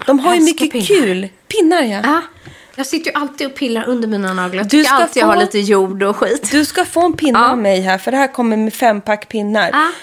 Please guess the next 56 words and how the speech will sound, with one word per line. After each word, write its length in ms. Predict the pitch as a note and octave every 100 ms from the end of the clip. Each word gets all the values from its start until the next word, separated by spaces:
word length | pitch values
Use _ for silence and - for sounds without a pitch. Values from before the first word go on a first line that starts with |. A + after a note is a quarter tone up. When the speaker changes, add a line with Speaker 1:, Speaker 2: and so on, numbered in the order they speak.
| -
Speaker 1:
För 80 | -
det 60 | D4+
är 60 |
så 120 | - G3+
här, 140 | - - _
petar 380 | D4+ D4+ D4+ D4+
upp 200 | C#4+ C#4+
nagelbanden 920 | C4+ C#4 A#3 A3+ A3 C#4+ D4+ C#4+ D4
med 80 | C#4+
Speaker 2:
Mm, 120 | D#4
Speaker 1:
ena 280 | A#3+ G#3 G#3
sidan. 260 | - A#3 A3
Speaker 2:
exakt. 440 | F#3 F#3 G3+ G3+ - - - -
Speaker 1:
Och 220 | B3 B3
man 160 | B3+ B3
kan 160 | B3 A#3+
få 80 |
bort 260 | A3 A3+ A3+
smuts 440 | - A3 G3+ -
med 140 | A3+ -
andra 260 | G#3 F#3+ F#3+
sidan. 360 | G3+ F#3 F#3 F#3 - -
Och 100 | A#3
det 80 | D4
är 40 |
såna 180 | D#4 F#4
här 140 | C4+ A#3
redskap 500 | A#3+ A#3 - G#3+ G#3
som 120 | A3
manikurister 640 | G#3+ G3+ G#3+ G3 F#3 G#3 -
använder. 880 | C#4 A3 A3+ B4+ G4 G#3 - G#3 - - -
Och 240 | _ C#4
jag 60 | D4
tycker 200 | D#4+ D#4
det 160 | F4
också 200 | F4+ F4+ G#4
känns 300 | D#4 A3+ -
lite 220 | G3+ G3+
så 120 | -
här, 200 | F#3 E3+ F3+ F3+
äh, 40 | - _ - _ _ _
Speaker 2:
Och 120 | - -
sen 240 | C4+ B3+
mitt 220 | D4 C#4+
bästa 340 | C4 B3+ - G#3
är 140 | G3
ju 220 | F#3+ F#3
just 240 | F3 F3+ F#3+
att 180 | F#3 -
så 80 |
här, 120 | F#3 F#3+
man 160 | G#3+
får 140 | G#3+ B3
gärna 340 | C#4+ A3 G#3
ha 60 | G#3+
mjukat 400 | A3+ A3+ A#3+